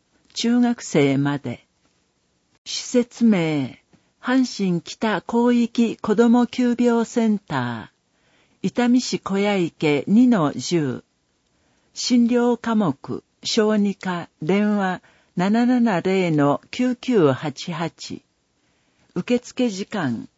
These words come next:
平日十九時三十分から翌朝六時三十分。土曜日、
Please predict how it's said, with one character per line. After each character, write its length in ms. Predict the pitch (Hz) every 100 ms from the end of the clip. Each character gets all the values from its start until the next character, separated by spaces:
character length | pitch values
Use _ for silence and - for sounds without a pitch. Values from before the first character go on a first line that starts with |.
| _
平 260 | - 220 214
日 600 | 214 220 - 202 196 - _
十 300 | 156 262 262
九 120 | -
時 160 | 170 175
三 300 | - 220 226
十 160 | 220 233
分 380 | - 170 160
か 140 | 151 156
ら 180 | 147 139
翌 280 | 170 165 -
朝 400 | - 233 233 226
六 260 | 185 247
時 200 | 240 208
三 320 | - 175 175
十 200 | 175 180 - _
分。 380 | 139 123 113 - _ _ _ _ _ _ _
土 180 | 175 202
曜 280 | 233 240 190
日、 300 | 131 123